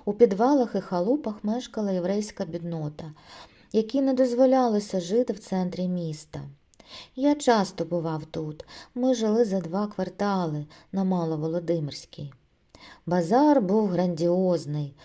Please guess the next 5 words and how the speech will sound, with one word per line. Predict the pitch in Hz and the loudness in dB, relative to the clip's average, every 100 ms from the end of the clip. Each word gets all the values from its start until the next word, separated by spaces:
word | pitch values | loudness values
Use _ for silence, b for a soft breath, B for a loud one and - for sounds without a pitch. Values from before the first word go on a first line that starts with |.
| B - | B -6
посередині | 156 - 143 175 240 214 208 190 185 185 B B | -6 -4 -2 2 2 2 0 0 -2 -6 B B
церква | - 190 226 240 180 190 185 | 0 2 4 2 -2 -2 -2
святого | 185 151 156 190 226 208 | -4 -4 -4 0 0 0
Іоанна | 180 165 185 185 175 | -2 0 -2 -2 -2
Златоуста, | 165 170 175 185 214 190 - 151 | -2 -2 -2 -2 -4 -6 -8 -8